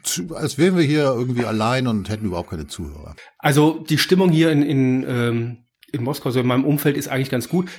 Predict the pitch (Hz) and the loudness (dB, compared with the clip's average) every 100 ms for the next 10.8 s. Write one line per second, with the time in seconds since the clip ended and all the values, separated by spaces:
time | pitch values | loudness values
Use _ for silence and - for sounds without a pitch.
0 | - 151 151 - 170 202 180 - 160 156 | -4 -2 0 0 2 2 -2 0 2 4
1 | 156 - 160 160 147 143 139 139 151 135 | 0 0 -2 -2 0 0 -2 -4 -6 -6
2 | 127 143 160 175 147 151 165 160 156 151 | -4 0 2 2 2 0 2 0 0 -2
3 | 147 - - 131 120 156 - 151 135 - | -2 -16 -2 0 0 -2 0 0 0 0
4 | 127 175 190 185 220 - 131 135 131 131 | -2 0 0 0 0 -2 -2 0 0 0
5 | 135 120 160 - 160 143 147 143 - 123 | -2 -2 -4 0 0 2 0 -2 -4 -2
6 | 120 127 - - 131 170 160 147 - 143 | 0 -2 -4 -2 0 0 0 -4 2 0
7 | 180 185 185 214 214 127 135 139 131 131 | 2 0 0 0 -2 -4 -4 0 0 0
8 | 127 135 - 139 - - - - - 135 | -2 -6 -4 -4 -4 -12 -14 -8 -4 -4
9 | - 139 165 170 135 127 131 139 127 127 | 0 2 2 0 0 2 2 2 0 0
10 | 123 127 - 117 160 170 165 | 0 -2 -4 0 0 2 0